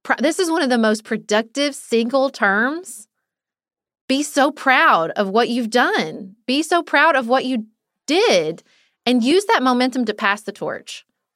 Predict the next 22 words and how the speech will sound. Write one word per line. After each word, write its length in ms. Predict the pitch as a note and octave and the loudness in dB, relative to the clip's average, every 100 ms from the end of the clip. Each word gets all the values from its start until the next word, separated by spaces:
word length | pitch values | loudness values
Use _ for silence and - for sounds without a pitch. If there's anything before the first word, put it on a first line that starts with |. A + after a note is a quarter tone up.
| _ | _
That's 200 | G3+ G#3+ | -6 -2
just, 400 | B3 A3+ - - _ _ _ _ _ _ - | -2 -2 -8 -20 _ _ _ _ _ _ -2
I 60 | |
love 240 | A#3+ C4+ C#4+ | 4 4 4
him. 140 | C4+ | 2
I'm 100 | A3+ | 0
so 160 | A3 A3+ | 0 -2
proud 280 | - A3+ A3 | 2 2 2
of 80 | |
him. 100 | G#3+ | 0
I 80 | G3 | -2
think 200 | G#3 G#3+ | -2 -2
this 160 | G#3 G#3 | -4 -4
list 200 | G3+ - | -6 -4
is 100 | F#3 | -8
incredible, 600 | E3+ - - A3+ A3 G#3+ | -10 -10 0 0 2 0
and 100 | F#3+ | 2
I 80 | F3+ | -2
think 220 | F#3+ F3 | -4 -4
it 140 | F3+ | -4
is 220 | - E3+ - _ | -4 -8 -10 _
due 480 | G3+ G#3 G#3 G#3 | 0 2 2 0